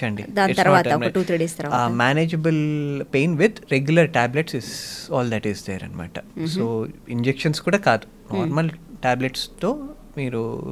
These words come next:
Speaker 1: పెయిన్ అనేది కంట్రోల్ చేసేసుకోవచ్చు దాంట్లో. అది.
Speaker 2: ఓకే.
Speaker 1: Yeah.
Speaker 2: So how expensive this is?
Speaker 1: Uh, again,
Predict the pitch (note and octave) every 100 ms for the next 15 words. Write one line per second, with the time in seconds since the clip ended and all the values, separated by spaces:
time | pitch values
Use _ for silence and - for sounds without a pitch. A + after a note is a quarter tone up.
0 | - B2+ A2+ A2 G3 E3+ A2 G#2+ G#2 G#2
1 | G2 - F#2+ - - F#2 - - - -
2 | - F#3 E3+ E3+ E3 - G#2+ G#2 - -
3 | A3 G#3+ G#3+ A3 G#3+ - - - - -
4 | F#3 F#3+ F#3+ F#3+ E3+ D#3+ E3 D#3 - -
5 | - - - - - D3+ D3 D#3 D#3+ D#3
6 | - - B2+ E3+ F3+